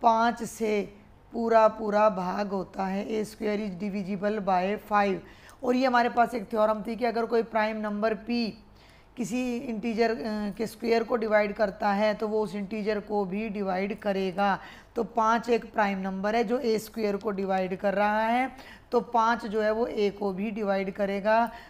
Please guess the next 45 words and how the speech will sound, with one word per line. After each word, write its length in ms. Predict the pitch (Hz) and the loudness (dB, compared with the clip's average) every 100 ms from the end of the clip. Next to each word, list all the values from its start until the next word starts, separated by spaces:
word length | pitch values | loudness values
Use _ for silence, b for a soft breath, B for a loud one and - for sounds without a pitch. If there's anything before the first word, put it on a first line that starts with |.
| B | B
तो 80 | 226 | -4
हम 160 | 208 214 | -2 -2
लिख 160 | 208 | -4
देंगे 340 | 196 202 202 220 | -4 -4 -4 -4
कि 180 | 233 330 | -6 -6
ए 460 | - 226 226 240 247 | -2 0 2 4 2
भी 520 | 185 202 208 214 233 | 0 -4 -2 -2 -4
पाँच 760 | 208 - 208 208 208 220 220 | -4 0 2 2 2 0 -2
से 520 | 233 - - 208 208 214 | -6 -6 -4 -2 0 -2
पूरा 440 | 214 208 202 208 | -4 -4 2 2
पूरा 380 | 208 196 190 190 | 2 -4 0 0
भाग 320 | 170 170 185 | 0 -2 0
होता 360 | 185 185 208 202 | -2 -4 0 2
है। 240 | 220 269 - B B B B | 2 -4 -12 B B B B
जब 220 | 185 247 | 6 6
ए 260 | 277 240 262 | 6 4 4
पाँच 340 | - 240 240 | 4 2 2
से 200 | - 262 | 0 -2
पूरा 340 | 254 233 226 233 | -2 2 6 6
भाग 280 | 196 214 | 6 0
होता 260 | 202 202 226 | 0 -2 -2
है 60 | 220 | -2
तो 100 | 220 | -2
मैं 140 | 214 | -4
लिख 180 | 214 208 | -4 -6
सकती 320 | - - - | -10 -10 -6
हूँ 120 | 233 | -6
ए 260 | - 214 226 | 0 4 4
बराबर 440 | 214 208 190 185 | 4 2 0 0
है 80 | 220 | -2
फ़ाइव 460 | 220 196 190 196 196 | -2 -2 0 0 -4
एम, 420 | - 233 208 170 147 - - - - - | -4 -4 -2 -4 -12 -20 -20 -20 -20 -8
यानी 220 | 214 214 | -4 -4
कि 100 | 202 | -4
पाँच 300 | 220 220 220 | -2 0 0
का 140 | 233 214 | 0 0
मल्टीपल। 600 | 220 214 247 202 233 233 B B B B | 0 -2 -4 2 2 2 B B B B
इस 200 | 302 277 | -4 -2
वैल्यू 380 | 277 247 240 247 | 2 2 2 -2
को 160 | 233 247 | 2 2
तुम 220 | 247 240 | 2 -4
यहाँ 280 | 226 208 220 | -2 0 0
पुट 280 | 220 - | -2 -6
कर 180 | - 202 | -4 -4
दो, 200 | 170 175 | -4 -10